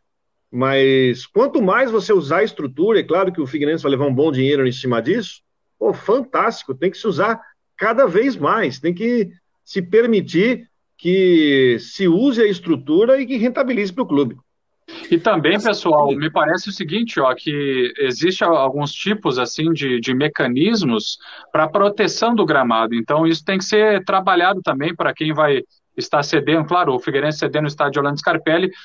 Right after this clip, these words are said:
Speaker 2: algum tipo, assim, enfim, pra quem trabalha nessa área,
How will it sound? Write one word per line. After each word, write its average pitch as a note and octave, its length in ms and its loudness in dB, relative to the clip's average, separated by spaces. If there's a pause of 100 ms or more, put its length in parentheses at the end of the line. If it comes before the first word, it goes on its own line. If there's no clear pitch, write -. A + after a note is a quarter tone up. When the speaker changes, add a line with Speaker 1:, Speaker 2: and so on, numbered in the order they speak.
(120)
Speaker 2:
algum E3+ 240 0
tipo, G3+ 360 0
assim, F#3 260 0 (540)
enfim, F3 320 -2
pra C#3 120 0
quem E3+ 160 0
trabalha D3+ 440 2
nessa D#3 260 0
área, E3 320 2